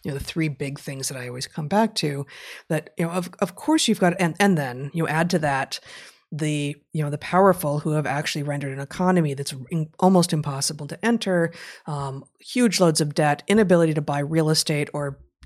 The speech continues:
get out from under your educational debt, which didn't really educate you anyway,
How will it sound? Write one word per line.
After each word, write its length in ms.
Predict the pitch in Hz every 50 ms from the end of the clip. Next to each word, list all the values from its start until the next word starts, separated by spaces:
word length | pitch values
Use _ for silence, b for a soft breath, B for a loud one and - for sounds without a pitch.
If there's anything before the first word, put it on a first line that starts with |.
| - -
get 160 | - 196 180
out 180 | 180 170 170
from 160 | - - 175 165
under 180 | 160 160 160
your 200 | 156 156 151 156
educational 640 | 147 151 151 - - - 170 165 160 - 160 151 147
debt, 260 | 147 147 143 147 -
which 180 | 156 147 - -
didn't 220 | - 170 160 160 -
really 220 | 156 147 156 123
educate 400 | 139 147 - 156 - - 143 135
you 160 | 147 156 180
anyway, 480 | 220 247 240 214 175 156 143 147 160